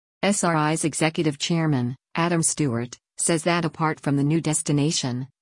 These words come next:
the sheer size of the private reserve surrounding Sandals Royal Curacao will allow for new guest adventures. At Sandals Royal Curacao, guests will also be able to hike,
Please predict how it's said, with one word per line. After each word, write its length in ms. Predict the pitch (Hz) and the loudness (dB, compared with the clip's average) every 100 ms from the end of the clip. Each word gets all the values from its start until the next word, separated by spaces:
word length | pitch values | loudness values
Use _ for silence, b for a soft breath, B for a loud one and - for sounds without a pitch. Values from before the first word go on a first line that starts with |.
| - | -4
the 100 | 170 | -2
sheer 300 | - 202 214 | 2 2 2
size 340 | - 143 151 | 0 0 0
of 100 | 151 | 0
the 80 | 139 | -2
private 460 | - 170 165 156 - | -2 -2 -2 -2 -2
reserve 320 | 131 160 165 | 0 0 0
surrounding 540 | - 147 147 147 151 | 0 0 0 0 0
Sandals 520 | 143 160 160 160 156 | 0 0 0 0 -2
Royal 300 | - 151 156 | 0 0 0
Curacao 480 | 165 160 147 - 151 | -2 0 0 0 0
will 260 | 135 143 143 | 0 0 0
allow 300 | 135 147 156 | 0 2 0
for 180 | - 139 | 0 0
new 140 | 151 | 0
guest 300 | 156 165 - | 0 -2 -2
adventures. 680 | 139 135 131 - 131 127 - _ _ _ - | -2 -2 -2 -4 -4 -4 -8 _ _ _ -2
At 160 | 185 | -2
Sandals 560 | - 202 202 190 156 - | 0 2 2 2 -2 0
Royal 260 | 151 151 | 0 0
Curacao, 640 | 160 - 151 147 156 135 131 - _ | -2 -2 -2 0 0 -2 -4 -10 _
guests 340 | 190 202 - | 0 0 -2
will 140 | 175 165 | -2 0
also 360 | 170 170 - 147 | 0 0 0 0
be 200 | 135 127 | 0 0
able 160 | 135 | -2
to 120 | 135 147 | -2 0
hike, 380 | 151 139 135 | 0 -2 -4